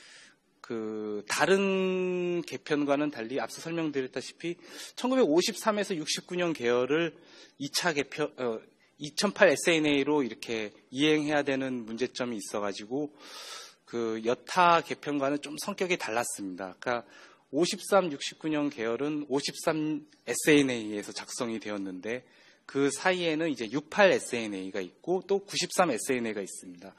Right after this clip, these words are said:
그래가지고 오삼, 육구 년 계열을 이천팔 에스엔에이로 이행하기 위해서는 우선 첫 번째 단계로 그 오십삼 년, 육십구 년 계열을 육팔과 구삼 에스엔에이 기준으로 변경하고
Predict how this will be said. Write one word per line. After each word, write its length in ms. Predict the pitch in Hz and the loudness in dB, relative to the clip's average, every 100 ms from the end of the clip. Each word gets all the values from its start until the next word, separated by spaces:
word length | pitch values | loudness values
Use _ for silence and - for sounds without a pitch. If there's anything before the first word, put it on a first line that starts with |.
| - - - - - - | -20 -18 -18 -16 -18 -10
그래가지고 680 | - 170 170 175 202 196 123 | 2 4 4 4 2 4 4
오삼, 420 | 160 214 202 180 | 0 4 4 2
육구 220 | 139 - | -4 -4
년 160 | 165 156 | -2 0
계열을 260 | 123 131 123 | 0 0 -2
이천팔 440 | 113 156 147 147 | -4 -6 -4 -2
에스엔에이로 500 | 117 - 139 131 127 | -2 -2 -2 0 -2
이행하기 520 | 110 110 117 117 110 | -4 -4 -2 -4 -4
위해서는 340 | 104 101 117 127 | -4 -4 -4 -2
우선 340 | 127 190 185 | 8 8 8
첫 160 | - - | 0 -2
번째 280 | 240 233 196 | 0 2 0
단계로 500 | 120 120 127 175 185 - - - - - - - - _ _ | 0 -2 -2 -2 -4 -12 -20 -20 -20 -20 -20 -20 -20 _ _
그 420 | 131 123 117 120 | -6 -6 -6 -4
오십삼 420 | 139 - 190 208 196 | -2 -4 -2 -2 0
년, 100 | 147 | -2
육십구 480 | - 170 - - | -2 -8 -8 -2
년 160 | 156 147 | 2 2
계열을 560 | 127 120 120 170 180 - _ _ _ | 4 2 4 2 0 -8 _ _ _
육팔과 460 | 147 - 190 175 175 | -10 2 4 6 6
구삼 320 | - 165 147 | 4 4 6
에스엔에이 640 | 120 - 135 131 123 123 117 | 6 6 4 4 2 -2 -4
기준으로 400 | - 117 127 127 | -6 -2 2 2
변경하고 760 | - 113 120 120 120 107 156 | 0 -6 -2 -2 -2 -4 -4